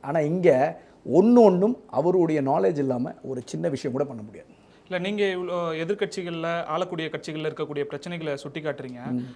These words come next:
Speaker 2: நான் உங்க கட்சிகள்ல இருக்கக்கூடிய ஒரு சில இதை சொல்றேன் பாருங்க.
Speaker 1: ம்.
Speaker 2: அண்மையில கூட ஒரு ஸ்டிக்கர் ஒட்டுற
Speaker 1: ம்.
Speaker 2: பிரச்சாரத்தை நீங்க
Speaker 1: ம்.
Speaker 2: முன்னெடுத்திருந்தீங்க. அதுல புஷி ஆனந்த் அவர்களுடைய போட்டோ
Speaker 1: ம்.
Speaker 2: இருந்தது, அடுத்த நாள் இல்லாம இருந்தது.
Speaker 1: ம்.
Speaker 2: நீங்க ஒரு ஒரு மாவட்ட செயலாளரும் ஒரு ஒரு பகுதியில அவங்க தான், அ, பொ-,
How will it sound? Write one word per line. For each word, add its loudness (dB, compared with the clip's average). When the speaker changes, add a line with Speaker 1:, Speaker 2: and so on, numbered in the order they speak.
Speaker 2:
நான் 0
உங்க -2
கட்சிகள்ல -2
இருக்கக்கூடிய -6
ஒரு -2
சில -8
இதை -6
சொல்றேன் -10
பாருங்க. -6
Speaker 1:
ம். -8
Speaker 2:
அண்மையில -2
கூட -6
ஒரு -4
ஸ்டிக்கர் -4
ஒட்டுற -6
Speaker 1:
ம். -20
Speaker 2:
பிரச்சாரத்தை 0
நீங்க -8
Speaker 1:
ம். -10
Speaker 2:
முன்னெடுத்திருந்தீங்க. -6
அதுல -2
புஷி -2
ஆனந்த் 0
அவர்களுடைய -4
போட்டோ -2
Speaker 1:
ம். -6
Speaker 2:
இருந்தது, -6
அடுத்த -2
நாள் -2
இல்லாம -4
இருந்தது. -8
Speaker 1:
ம். -8
Speaker 2:
நீங்க -2
ஒரு 2
ஒரு 4
மாவட்ட 0
செயலாளரும் -4
ஒரு -2
ஒரு -
பகுதியில -4
அவங்க -2
தான், -2
அ, -10
பொ-, -10